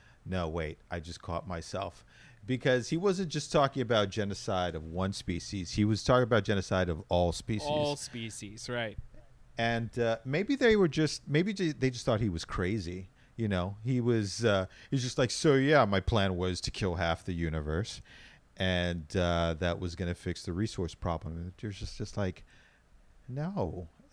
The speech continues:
Speaker 1: we,
Speaker 2: Yeah. <laughs>
Speaker 1: no." How, I mean, he, it's, that's, like, his story. That's his pickup line. 'Cause even when they went to Wakanda, he was talking to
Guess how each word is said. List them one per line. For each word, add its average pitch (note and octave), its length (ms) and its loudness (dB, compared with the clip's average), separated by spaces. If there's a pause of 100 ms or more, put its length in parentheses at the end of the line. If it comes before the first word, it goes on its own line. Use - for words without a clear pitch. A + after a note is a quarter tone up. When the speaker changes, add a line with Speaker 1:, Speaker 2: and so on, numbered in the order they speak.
(260)
Speaker 1:
we, C#3 360 -2
Speaker 2:
Yeah. - 80 -4 (1300)
<laughs> - 0 -
Speaker 1:
no." E3 180 0 (360)
How, A3+ 420 4 (400)
I G3 60 6
mean, G#3 180 -2
he, A#3 380 -2 (260)
it's, F#3 200 2 (480)
that's, G3 280 6
like, A3 140 6
his E3+ 180 8
story. A2 400 4
That's C3 240 4
his E3+ 100 2
pickup - 420 8
line. E2+ 400 0
'Cause C#3+ 200 2
even G3 240 6
when D#3+ 160 4
they C#3+ 80 10
went C3 200 4
to B2+ 100 2
Wakanda, G2 720 2 (320)
he D#3+ 140 4
was D3+ 160 2
talking G#3+ 360 8
to E3+ 100 6